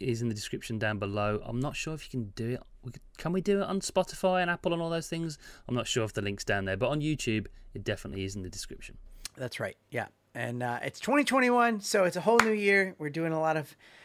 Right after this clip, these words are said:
Speaker 2: different things now. I saw a funny meme that was like, uh, "Twenty twenty, twenty twenty turned twenty-one, and now they can start drinking." So this year is gonna get interesting.
Speaker 1: Um, but I
Speaker 2: So
Speaker 1: just wanted to, I wanted to talk about in the next seg-, this next segment about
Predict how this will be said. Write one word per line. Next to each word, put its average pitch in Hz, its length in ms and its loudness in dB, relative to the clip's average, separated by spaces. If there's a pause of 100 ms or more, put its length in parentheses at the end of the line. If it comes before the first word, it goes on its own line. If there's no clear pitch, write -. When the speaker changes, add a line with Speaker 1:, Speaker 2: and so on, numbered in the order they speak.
(520)
Speaker 2:
different 233 380 2
things 202 480 0
now. 190 540 0 (220)
I 180 100 4
saw 208 220 6
a 147 40 6
funny 151 220 2
meme 135 220 2
that 127 120 -4
was 127 160 -6
like, 120 320 -2
uh, 120 300 0 (100)
"Twenty 165 360 0
twenty, 147 540 -2 (260)
twenty 277 260 6
twenty 226 340 4
turned 185 300 4
twenty-one, 175 640 4
and 139 100 0
now 139 120 -2
they 139 100 0
can 139 120 -4
start 127 220 -4
drinking." 113 480 -4
So 123 160 -2
this 131 240 -4
year 165 180 0
is 156 120 -2
gonna 160 180 0
get 151 140 2
interesting. 135 540 -4
Speaker 1:
Um, 180 200 10
but 220 100 4
I 247 40 6
Speaker 2:
So 254 60 8
Speaker 1:
just 220 140 2
wanted 214 200 4
to, 202 160 6 (400)
I 175 60 12
wanted 196 240 4
to 151 60 0
talk 147 200 2
about 139 160 8
in 127 60 2
the 127 60 2
next - 300 4
seg-, - 340 6
this - 220 2
next 131 260 -2
segment 117 360 2
about 123 480 6